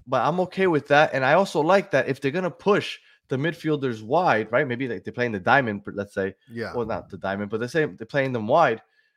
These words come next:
Speaker 1: I like that that opens up space for Ian Frey to kind of push the ball up and
Speaker 2: Move
Speaker 1: connect
Speaker 2: up.
Speaker 1: with the forwards, which, which I saw a lot of
Speaker 2: Even
Speaker 1: yesterday.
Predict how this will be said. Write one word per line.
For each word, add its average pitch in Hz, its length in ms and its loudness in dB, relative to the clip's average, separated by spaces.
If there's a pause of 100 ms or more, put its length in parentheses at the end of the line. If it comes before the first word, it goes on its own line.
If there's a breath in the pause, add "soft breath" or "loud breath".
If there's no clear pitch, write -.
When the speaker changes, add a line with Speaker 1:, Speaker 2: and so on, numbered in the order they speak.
(260)
Speaker 1:
I 165 80 0
like 180 480 0
that 127 220 -2
that 131 160 2
opens 156 280 -2
up 123 120 -4
space 165 440 -2
for 120 220 -8
Ian 127 260 -4
Frey 151 320 0
to 120 80 -4
kind 123 340 -4
of 104 140 -4 (320)
push 147 200 -4
the 123 120 -4
ball 113 320 4
up 117 100 -2
and 120 100 -2
Speaker 2:
Move 131 100 -4
Speaker 1:
connect 135 160 2
Speaker 2:
up. - 60 -2
Speaker 1:
with 151 100 -10
the 113 60 -14
forwards, 98 440 -4
which, 117 140 -6
which 135 160 -2
I 135 60 4
saw 165 360 4
a - 20 4
lot 165 300 4
of 165 80 4
Speaker 2:
Even 139 80 -4
Speaker 1:
yesterday. 104 500 -4